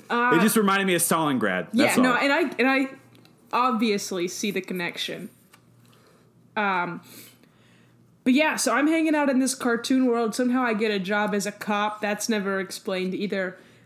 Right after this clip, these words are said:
Speaker 1: Uh, and then meanwhile, in addition to Stalingrad happening, what's also going on in the world is this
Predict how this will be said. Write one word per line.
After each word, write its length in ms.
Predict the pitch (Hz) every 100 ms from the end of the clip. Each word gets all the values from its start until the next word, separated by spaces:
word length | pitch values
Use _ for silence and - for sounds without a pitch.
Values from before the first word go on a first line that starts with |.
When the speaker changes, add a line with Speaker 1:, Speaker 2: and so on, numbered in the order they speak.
| -
Speaker 1:
Uh, 220 | 214 214 208
and 160 | 220
then 240 | 226 220 214
meanwhile, 680 | 240 320 320 226 208 202 196
in 160 | 220
addition 600 | 214 185 254 254 226 202 - -
to 440 | - 214 190 170 -
Stalingrad 760 | - - 220 208 202 196 190 180
happening, 440 | 190 185 190 190 185
what's 180 | 185
also 400 | - 226 247 247
going 320 | 208 202 190 180
on 140 | 175
in 80 | 180
the 100 | 175
world 320 | 175 185 175 -
is 220 | 185 165
this 280 | 185 180